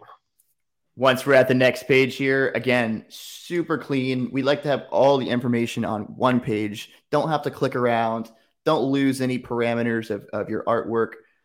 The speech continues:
Simply put the title, the description.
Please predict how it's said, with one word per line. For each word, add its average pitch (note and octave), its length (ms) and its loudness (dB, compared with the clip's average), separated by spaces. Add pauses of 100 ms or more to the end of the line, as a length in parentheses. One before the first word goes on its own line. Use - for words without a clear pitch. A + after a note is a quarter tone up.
(240)
Simply C3 440 0
put - 200 0
the G3 80 0
title, C#3+ 720 0 (260)
the B2 60 -6
description. B2 880 -4